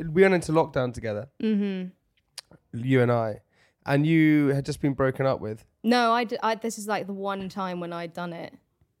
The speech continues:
Speaker 2: I'd broken up with someone.
Speaker 1: Oh, you'd broken up with it.
Speaker 2: I
Speaker 1: Okay.
Speaker 2: re-, I need to claim ownership over that 'cause usually I am so
Speaker 1: Okay, yeah, yeah, fine.
Speaker 2: dumped. <laughs>
Speaker 1: But, but you, I mean, look, here, wh-, whatever it was, you were hurt. You were hurting. This is the, no, this is the, no, no, not this.
Speaker 2: Mm.
Speaker 1: This was the other one.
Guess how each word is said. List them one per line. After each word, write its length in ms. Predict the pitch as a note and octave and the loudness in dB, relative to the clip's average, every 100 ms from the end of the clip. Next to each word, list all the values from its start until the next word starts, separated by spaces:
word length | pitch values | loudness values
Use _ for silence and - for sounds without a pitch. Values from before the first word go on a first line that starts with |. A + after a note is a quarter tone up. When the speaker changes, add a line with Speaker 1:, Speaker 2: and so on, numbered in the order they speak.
| _ _ | _ _
Speaker 2:
I'd 200 | - F#3+ | -4 -4
broken 280 | F#3 F#3 F3+ | -2 -6 -6
up 140 | F3+ - | -10 -10
with 140 | F3 | -14
someone. 360 | - F3 E3+ E3+ | -14 -14 -6 6
Speaker 1:
Oh, 100 | E3+ | 8
you'd 260 | E3+ F#3 D#3 | 8 6 4
broken 240 | F3+ D3+ | 4 2
up 60 | D#3 | 2
with 120 | D3 | 2
it. 60 | D3+ | 4
Speaker 2:
I 80 | G#3 | 4
Speaker 1:
Okay. 120 | A3 | 6
Speaker 2:
re-, 80 | A#3 | 4
I 100 | A3+ | 2
need 120 | A#3 | 0
to 80 | A3 | -2
claim 220 | - G#3+ | -4 -4
ownership 360 | G3+ G3 F3+ F#3 | -2 -4 -6 -6
over 180 | F3+ F3 | -8 -8
that 200 | E3 - | -8 -8
'cause 160 | F3+ F3 | -10 -8
usually 340 | F3 E3 E3 | -10 -8 -10
I 120 | D#3+ | -8
am 160 | D#3+ D#3+ | -10 0
so 120 | D#3+ | 6
Speaker 1:
Okay, 280 | D#3 D#3 D3+ | 6 6 4
yeah, 140 | C#3 | 4
yeah, 160 | C3+ C3 | 6 6
fine. 100 | D3 C3 | 4 2
Speaker 2:
dumped. 120 | - - G3+ | 0 -8 -14
<laughs> 140 | _ | _
Speaker 1:
But, 180 | F#3+ F3 | 4 6
but 100 | F#3+ | 4
you, 160 | F#3+ G3 | 6 6
I 80 | |
mean, 160 | F3+ E3+ | 8 4
look, 160 | D#3 C#3+ | 2 0
here, 100 | D#3 | 2
wh-, 160 | D#3+ D3+ | 2 4
whatever 280 | E3 F3 | 6 6
it 40 | D#3+ | 6
was, 200 | D3 B2 | 4 4
you 80 | D3 | 4
were 60 | C3+ | 2
hurt. 340 | C3+ D3 G2+ | 4 2 2
You 200 | D#3 E3 | 0 2
were 440 | D#3 D3+ C#3 B2+ C3 | 4 6 6 4 2
hurting. 360 | C#3+ C#3 C3+ | 2 2 0
This 120 | D3+ G3 | 0 0
is 120 | G3 | -2
the, 80 | F#3+ | 2
no, 160 | F#3 | 2
this 180 | D#3 F#3 | 2 0
is 60 | G#3 | -2
the, 100 | D3 | 0
no, 160 | F3 | 2
no, 80 | D#3+ | 2
not 240 | E3 G3 | 4 2
this. 380 | D#3+ C3 G#2 - - | 2 -2 -4 -6 -2
Speaker 2:
Mm. 400 | A#3+ A3+ G3 F#3 | 0 0 0 2
Speaker 1:
This 140 | F3+ | 2
was 140 | G3 | 2
the 100 | D3+ | 4
other 180 | D#3+ D#3 | 6 6
one. 220 | C#3 A2 | 4 -2